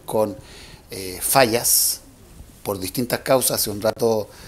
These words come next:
eh, tú comentabas de problemas climáticos, esa es una.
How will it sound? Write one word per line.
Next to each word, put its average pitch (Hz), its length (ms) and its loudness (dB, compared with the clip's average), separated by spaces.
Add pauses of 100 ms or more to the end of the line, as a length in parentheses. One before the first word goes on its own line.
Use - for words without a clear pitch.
(220)
eh, 101 100 -8
tú 104 120 -12
comentabas 107 600 2
de 92 800 -6 (240)
problemas 113 420 2
climáticos, 131 880 2 (720)
esa 110 220 0
es 110 80 -6
una. 127 340 0